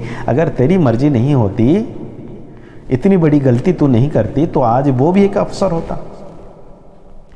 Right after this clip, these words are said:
मुझे तो लगता है तुम्हें आज भी इस बात का पश्चाताप होगा।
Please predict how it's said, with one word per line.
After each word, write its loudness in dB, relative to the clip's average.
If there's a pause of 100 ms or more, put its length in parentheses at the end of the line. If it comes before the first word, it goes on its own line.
(420)
मुझे 2
तो 0
लगता 0
है 2
तुम्हें 2
आज 2
भी 2
इस -2
बात 0
का 2
पश्चाताप -2
होगा। -4